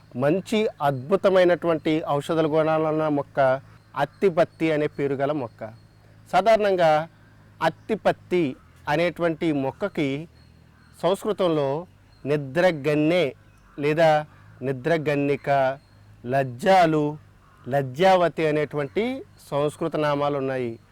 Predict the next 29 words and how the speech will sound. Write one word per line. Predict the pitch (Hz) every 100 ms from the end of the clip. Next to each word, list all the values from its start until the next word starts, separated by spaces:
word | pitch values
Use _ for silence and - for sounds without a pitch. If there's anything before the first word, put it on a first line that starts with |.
| _ _ -
మరి | 131 175 175 160 156 - - _
లాటిన్లో | 123 139 151 180 170 180
దీన్ని | 165 180 214 269 - _ - 135
మైమూసా | 139 151 165 170 - 208 285 - _
పూడిక | 147 151 156 -
అనేటువంటి | 165 151 151 147 143 135 202
పేరు | 170 160 151
ఉంది. | 139 123 123 - _ _ _ 196
పేరుకు | 220 226
తగ్గట్టుగానే | 214 202 196 185 190 185 180 185 - -
దీని | 151 165
యొక్క | 160 -
లక్షణాలు | 156 151 151 143 - 170 156
కూడా | 160 156
మనకి | 160 160 233 294 - - _ -
కనిపిస్తూ | 151 151 147 147
ఉంటాయి. | 127 127 120 - - - 151
మరి | 185
ఈ | 175
లక్షణాలు | 160 - 202 196 202
చూసే | 190 190
ముందుగా | 190 196 220 302 359 - _ - 127
దీని | 147 165
యొక్క | 156 170 165 160 160 _ -
ఔషధ | 151 180 190
గుణాల | 185 185 180
గురించి | 175 175 165 196
ఒకసారి | - 170 151
మాట్లాడుకుందాం. | 143 - 127 113 113 110